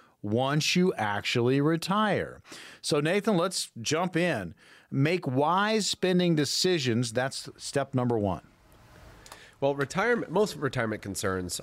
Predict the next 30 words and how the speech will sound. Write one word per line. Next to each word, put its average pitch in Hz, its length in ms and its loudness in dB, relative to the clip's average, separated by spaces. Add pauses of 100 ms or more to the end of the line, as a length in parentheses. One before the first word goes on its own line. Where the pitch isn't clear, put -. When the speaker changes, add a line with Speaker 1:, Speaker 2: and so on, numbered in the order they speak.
Speaker 2:
are 90 300 2
concerns 101 680 0
around 90 500 -2
cash - 380 -4
flow. - 340 -8 (180)
You 98 160 0
know, 85 140 -2
most 95 300 0
people 95 260 0
talk 95 320 -2
about 87 280 -4
the 85 60 -8
number 90 380 -2
one 104 480 0 (500)
fear 117 540 0 (100)
of 98 160 -8
retirees, 104 840 -2
which 101 180 -4
is 92 240 -2 (480)
running 113 320 -2
out 95 120 0
of 95 60 -2
money. 101 440 -2
That, 117 320 -2
at 110 160 -6
the 113 100 0
end 165 120 0
of 139 60 -4
the 101 120 -2
day, 92 640 0